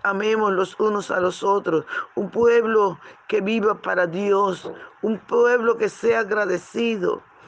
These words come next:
Aleluya, un pueblo que valore la muerte y resurrección de Cristo.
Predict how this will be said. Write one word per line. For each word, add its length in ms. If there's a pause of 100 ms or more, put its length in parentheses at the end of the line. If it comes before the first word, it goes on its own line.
(220)
Aleluya, 520
un 120
pueblo 520
que 140
valore 760 (380)
la 80
muerte 500
y 40
resurrección 920
de 140
Cristo. 720